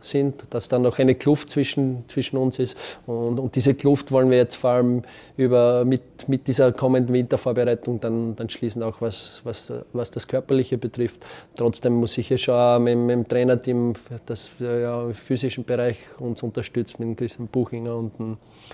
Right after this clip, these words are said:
Marco Angela, die hier schon eine richtig gute Arbeit leisten.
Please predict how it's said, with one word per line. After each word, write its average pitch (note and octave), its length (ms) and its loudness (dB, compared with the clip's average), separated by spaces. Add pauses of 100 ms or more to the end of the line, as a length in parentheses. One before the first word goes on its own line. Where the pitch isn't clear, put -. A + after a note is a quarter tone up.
(460)
Marco B2+ 300 0
Angela, B2+ 500 6
die A#2 220 0
hier A#2 120 -2
schon A#2 220 -6
eine A#2 180 -2
richtig A#2 280 -6
gute G#2+ 220 -8
Arbeit G#2+ 260 -12
leisten. G#2+ 260 -14